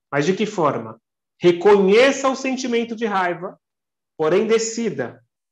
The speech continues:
por não deixar suas vestimentas serem influenciadas. Boa sorte e até a próxima aula. Nós estamos agora começando esse novo módulo. Eu vou disponibilizar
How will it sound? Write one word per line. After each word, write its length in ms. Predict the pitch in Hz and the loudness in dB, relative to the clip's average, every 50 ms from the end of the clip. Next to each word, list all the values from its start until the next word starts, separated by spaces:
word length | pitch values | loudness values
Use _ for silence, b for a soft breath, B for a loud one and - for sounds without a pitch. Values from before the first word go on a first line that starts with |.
| _ _ _ _ _ | _ _ _ _ _
por 140 | 151 139 | -12 -10
não 260 | 135 135 151 175 190 190 | -8 -8 -8 -8 -6 -6
deixar 380 | 180 180 180 - - 175 170 | -6 -8 -8 -8 -8 -8 -8
suas 320 | 170 - 170 151 135 139 135 | -8 -8 -8 -8 -8 -8 -6
vestimentas 1040 | 127 160 196 196 - - 233 220 185 175 170 170 170 175 170 165 - - _ _ _ _ _ | -2 -2 -2 -2 -2 -6 -8 -6 -6 -6 -6 -6 -8 -10 -12 -14 -16 -20 _ _ _ _ _
serem 500 | _ - - 143 139 139 139 135 147 - | _ -6 -4 -2 0 0 0 -2 -4 -8
influenciadas. 1080 | 139 135 - 139 131 131 131 - - 127 120 117 117 - - - - - - - - - _ _ _ _ B B B B B B _ _ | -10 -8 -6 -6 -6 -6 -8 -8 -8 -8 -8 -8 -10 -16 -20 -20 -18 -16 -16 -16 -18 -20 _ _ _ _ B B B B B B _ _
Boa 200 | 143 147 165 160 | 2 4 4 4
sorte 680 | 160 160 - 160 156 165 160 160 - 175 175 175 - - _ _ _ _ _ | 4 2 2 4 4 4 2 2 -2 -4 -6 -6 -8 -14 _ _ _ _ _
e 300 | - 143 151 151 151 151 | 2 2 2 2 0 -4
até 220 | - 131 127 - 139 | -6 -6 -2 0 0
a 60 | 131 | 0
próxima 420 | - - 135 131 - - 131 123 | 0 -2 -6 -6 -6 -8 -8 -6
aula. 320 | 117 113 110 110 107 110 - _ _ _ _ _ _ _ _ _ _ _ _ _ _ _ _ _ _ | -6 -6 -8 -8 -10 -14 -18 _ _ _ _ _ _ _ _ _ _ _ _ _ _ _ _ _ _
Nós 240 | - 143 139 139 135 | -4 -2 -2 -2 -4
estamos 560 | - - 156 151 151 147 143 - - - - - | -4 -4 -4 -2 -2 -4 -4 -6 -10 -14 -14 -8
agora 580 | - 147 135 139 143 143 143 135 139 143 - - _ _ _ _ | -6 -4 -2 0 0 0 0 0 -2 -4 -10 -16 _ _ _ _
começando 760 | _ 160 156 156 151 156 - - 175 185 180 165 151 139 135 | _ 2 2 4 2 2 2 2 2 2 2 0 -2 -4 -4
esse 220 | 151 143 - - 156 | -6 -6 -6 -6 -4
novo 400 | 147 160 175 165 160 160 151 - 127 | -2 -2 -2 -2 -2 -4 -6 -6 -6
módulo. 540 | 139 143 151 165 175 165 175 180 226 - - _ _ _ _ _ _ _ _ _ _ _ _ _ _ _ _ _ _ _ _ _ _ - - | -4 -2 0 0 0 0 -2 -4 -4 -8 -12 _ _ _ _ _ _ _ _ _ _ _ _ _ _ _ _ _ _ _ _ _ _ -14 -10
Eu 60 | - 131 | -4 -2
vou 100 | 143 147 | -2 -2
disponibilizar 1040 | 147 - - - 160 147 143 143 143 139 135 127 127 139 135 131 - - - - | -2 -4 -2 0 2 2 4 4 4 4 4 4 4 4 2 2 0 -4 -8 -14